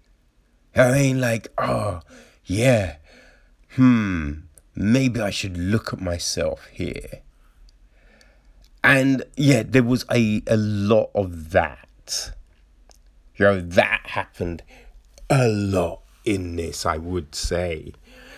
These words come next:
Which does, like, you know, you could,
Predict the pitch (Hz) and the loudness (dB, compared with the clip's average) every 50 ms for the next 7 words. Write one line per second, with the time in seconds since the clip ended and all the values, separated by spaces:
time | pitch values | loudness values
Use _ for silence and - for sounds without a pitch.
0 | - - - - 107 104 104 - - - - _ - - 131 131 131 131 127 123 | -20 -20 -8 0 2 2 2 2 0 -6 -10 _ 0 2 4 6 6 4 4 2
1 | 113 120 127 120 131 123 123 117 120 117 - - 139 143 127 120 107 - - - | 0 -2 2 2 2 2 2 -2 -2 -4 -4 -2 2 4 4 4 4 2 -4 -14
2 | - - - 123 135 147 147 147 - - - 147 139 131 131 123 127 | -16 -6 -2 0 0 0 -2 0 4 4 4 4 4 0 -2 -6 -10